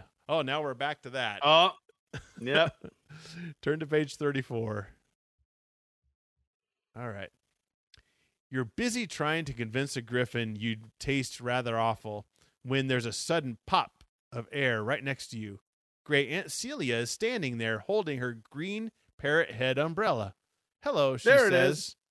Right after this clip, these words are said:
Speaker 1: Right there, our favorite umbrella. "I thought I felt something going on here. Did you enjoy your little trip?" she asked the griffin.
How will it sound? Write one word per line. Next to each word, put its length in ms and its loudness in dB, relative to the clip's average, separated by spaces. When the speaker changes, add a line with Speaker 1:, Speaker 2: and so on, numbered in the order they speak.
Speaker 1:
Right 320 2
there, 180 0
our 140 2
favorite 320 0
umbrella. 480 -2
"I 140 2
thought 440 0
I 120 -2
felt 280 -2
something 420 -2
going 340 2
on 220 0
here. 380 -2
Did 180 -2
you 160 0
enjoy 360 2
your 180 2
little 240 0
trip?" 380 2
she 240 -4
asked 260 0
the 80 -6
griffin. 440 -4